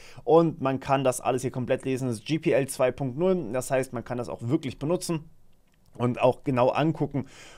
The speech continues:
Und was das im Endeffekt ist, ist super easy. Man kann hier einfach auf Download gehen, installiert das Ganze und bekommt dann das hier.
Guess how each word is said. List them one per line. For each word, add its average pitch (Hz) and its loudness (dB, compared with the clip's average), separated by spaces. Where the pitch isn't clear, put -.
Und 202 8
was 220 4
das 240 -2
im 220 -4
Endeffekt 180 -2
ist, 214 0
ist - 0
super 233 2
easy. 160 -2
Man 147 -2
kann 180 -2
hier 175 0
einfach 135 0
auf 117 2
Download 175 4
gehen, 151 -2
installiert 160 0
das 143 -4
Ganze 135 -2
und 135 -2
bekommt 120 -4
dann 123 0
das 147 4
hier. 123 -4